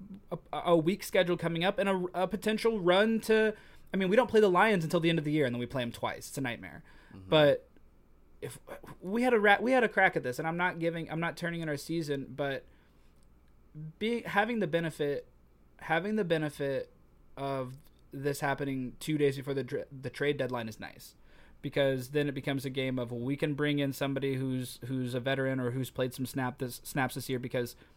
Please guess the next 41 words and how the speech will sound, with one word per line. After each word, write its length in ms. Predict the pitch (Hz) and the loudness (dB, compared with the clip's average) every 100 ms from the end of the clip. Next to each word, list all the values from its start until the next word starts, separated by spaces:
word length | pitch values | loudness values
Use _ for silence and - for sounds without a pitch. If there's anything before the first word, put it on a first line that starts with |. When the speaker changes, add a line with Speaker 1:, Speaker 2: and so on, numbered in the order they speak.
| - _ - - | -20 _ -20 -10
Speaker 1:
otherwise 460 | 131 139 139 135 123 | -4 0 2 2 0
we're 80 | 131 | -4
sitting 240 | - 127 | -4 -2
with 160 | 120 113 | -2 -2
Mullins, 400 | 123 123 131 127 | 0 2 0 0
who's 140 | 127 | -2
on 100 | 117 | -2
the 120 | 117 | -2
I 160 | 113 120 | -4 -2
R, 460 | 139 175 190 190 - | 2 4 6 4 2
I 100 | - | -2
mean, 180 | 147 139 | -2 0
or 220 | 147 139 135 | 2 2 4
not 240 | 151 160 | 2 2
on 100 | 139 | 2
the 80 | 131 | 0
I 120 | 123 | 0
R, 100 | 127 | -2
but 100 | 117 | -2
on 80 | 120 | -2
the 60 | 117 | -2
injury 300 | 123 120 117 | -4 -4 -6
report, 420 | 110 - 110 110 - - - | -6 -6 -6 -6 -10 -20 -6
and 140 | 131 | -2
then 180 | 131 127 | 0 0
Jaren 320 | 117 107 117 | -2 -4 -2
Hall, 240 | 127 170 135 | 2 4 4
our 100 | 120 | 2
rookie. 420 | 135 135 107 107 | -2 -4 -6 -8
Jaren 280 | - 117 123 | -6 -2 -2
Hall 200 | 127 123 | -2 -2
came 200 | 131 123 | -2 -4
in 80 | 120 | -4
to 60 | |
finish 280 | - 120 117 | -6 -8 -8
the 80 | 120 | -8
game 200 | 117 117 | -8 -8
against 240 | 120 117 | -10 -10
the 40 | 113 | -10
Packers. 540 | 117 117 110 104 - - - - - | -8 -8 -8 -12 -12 -18 -20 -20 -6
Um, 440 | 131 139 127 123 | -2 0 0 -4